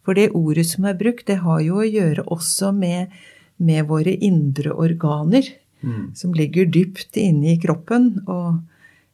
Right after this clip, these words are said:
Speaker 1: eh, ja, handler om det indre mennesket. Og et sted leste jeg at det uttrykket betyr nesten at våre indre organer vrenger seg. Eh, og da er det ikke bare, ja, ja, han syns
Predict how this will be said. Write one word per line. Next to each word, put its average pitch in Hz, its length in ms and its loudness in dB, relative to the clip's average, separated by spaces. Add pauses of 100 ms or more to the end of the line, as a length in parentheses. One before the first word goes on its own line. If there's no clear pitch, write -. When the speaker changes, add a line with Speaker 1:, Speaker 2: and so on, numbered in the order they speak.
(120)
Speaker 1:
eh, 165 260 -2 (640)
ja, 170 100 0
handler 160 460 0
om 147 140 -2
det - 180 -4
indre 165 400 0
mennesket. 165 640 0 (640)
Og - 80 -2
et - 160 -2
sted 170 280 -2
leste 170 300 -2
jeg 160 80 0
at 156 240 -6
det 180 140 -2 (560)
uttrykket 180 880 -2 (420)
betyr 185 420 -2
nesten 170 440 -4
at 143 140 -8
våre 160 260 -2
indre 143 520 0
organer 160 840 -2
vrenger 170 400 0
seg. 240 300 0 (1200)
Eh, 160 220 -8 (260)
og 170 140 -4
da 180 160 -2 (100)
er 143 60 0
det 165 100 -4
ikke 202 140 -6
bare, 170 260 0
ja, 165 160 0
ja, 170 160 -2
han 170 200 -4
syns 165 360 -2